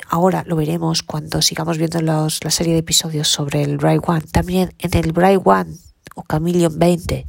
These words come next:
de la Humanware y en el Bright Note Touch Plus también está incluido Bookshare. Con lo cual, y esto es maravilloso, porque si tú introduces el nombre de usuario y la contraseña, te descarga directamente el libro en la línea Braille, con lo cual te evitas, y te lo descarga en Word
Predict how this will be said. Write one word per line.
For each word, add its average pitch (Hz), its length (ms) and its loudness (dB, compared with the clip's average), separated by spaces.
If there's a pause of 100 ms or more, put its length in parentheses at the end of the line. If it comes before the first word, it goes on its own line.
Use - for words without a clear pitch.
de 143 80 -2
la 156 160 2
Humanware 143 460 -2 (480)
y 240 240 4
en 175 140 2
el 175 120 4
Bright 180 220 6
Note 185 160 2
Touch - 320 2
Plus - 400 4 (320)
también 202 580 2
está - 240 0
incluido 185 360 2
Bookshare. 180 400 0 (880)
Con 196 140 4
lo 185 80 4
cual, 185 180 4
y 202 80 4
esto - 180 2
es - 140 -6
maravilloso, 175 520 0 (160)
porque 180 440 -2 (760)
si - 240 0
tú - 140 4
introduces 214 760 0 (160)
el 175 340 -2
nombre 185 220 0
de 180 60 2
usuario 190 240 0
y 185 40 2
la 190 80 2
contraseña, 262 600 0 (640)
te 233 140 6
descarga 247 480 2
directamente 240 480 0
el 247 60 0
libro 240 200 4
en 226 60 0
la 202 100 2
línea 190 240 2
Braille, 151 400 0
con 190 140 0
lo 185 80 0
cual 180 280 0
te 202 120 2
evitas, 202 500 2
y 202 160 0
te - 160 -2
lo 180 100 4
descarga 214 340 0
en 208 60 -6
Word 175 260 2